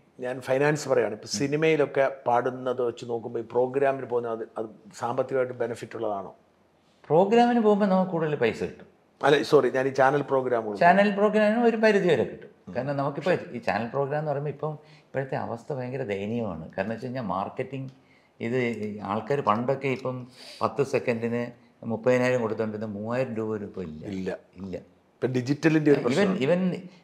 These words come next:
Speaker 2: ഇപ്പൊ ഏഷ്യാനെറ്റ് ആയാലും മനോരമ ആയാലും ഏത് ചാനലായാലും അവർക്കെല്ലാം സാമ്പത്തികമായിട്ട് നല്ല ഞെരുക്കമാണ്. കാരണം അവര്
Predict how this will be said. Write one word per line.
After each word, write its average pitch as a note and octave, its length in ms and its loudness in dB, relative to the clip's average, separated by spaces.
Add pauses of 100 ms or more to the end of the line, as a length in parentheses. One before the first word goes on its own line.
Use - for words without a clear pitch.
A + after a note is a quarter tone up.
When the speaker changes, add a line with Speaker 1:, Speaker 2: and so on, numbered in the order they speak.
(200)
Speaker 2:
ഇപ്പൊ G#2 320 -2
ഏഷ്യാനെറ്റ് C3 640 0
ആയാലും C#3+ 520 0
മനോരമ A#2 400 0
ആയാലും C#3 500 -2 (420)
ഏത് C#3+ 340 4
ചാനലായാലും C#3+ 640 4
അവർക്കെല്ലാം B2 580 -4 (280)
സാമ്പത്തികമായിട്ട് B2+ 920 -2 (240)
നല്ല G2+ 340 -4
ഞെരുക്കമാണ്. F#2+ 580 -4
കാരണം G2 200 -4
അവര് C#3 300 -2